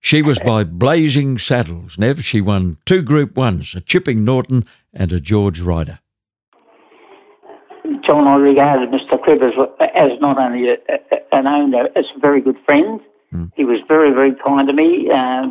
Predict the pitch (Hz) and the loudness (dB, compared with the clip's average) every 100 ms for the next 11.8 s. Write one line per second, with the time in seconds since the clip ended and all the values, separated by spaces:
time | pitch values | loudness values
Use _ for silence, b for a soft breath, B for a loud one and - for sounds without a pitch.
0 | 123 - 131 127 139 131 139 135 143 147 | -8 0 2 2 -2 -4 -2 0 2 2
1 | 160 139 120 139 135 127 120 143 - 135 | 0 -2 -4 -4 -2 -2 -4 -8 -6 -4
2 | 127 - 135 135 131 - 135 151 170 277 | -4 -4 -2 0 -2 -2 -2 -2 -4 -8
3 | b b b - 127 - 123 127 135 - | b b b -4 -2 0 0 0 -2 -2
4 | 131 - 135 131 151 170 147 147 127 123 | -2 0 0 2 2 0 0 0 2 2
5 | 127 131 - 131 127 123 127 120 117 123 | 2 0 0 -2 0 -2 -4 -4 -4 -4
6 | 120 _ _ - 127 131 139 - 175 113 | -6 _ _ -6 -2 0 -2 -2 -4 -4
7 | - _ - 87 - - 120 113 117 - | -14 _ -18 -12 -8 -6 -4 -6 -8 -16
8 | _ _ _ _ _ _ - _ _ _ | _ _ _ _ _ _ -20 _ _ _
9 | _ _ - 156 165 151 147 135 131 143 | _ _ 0 0 0 0 0 2 2 2
10 | - 147 117 120 - - _ _ _ _ | 2 0 0 -2 -4 -8 _ _ _ _
11 | _ _ _ _ - - 165 | _ _ _ _ -8 -4 -2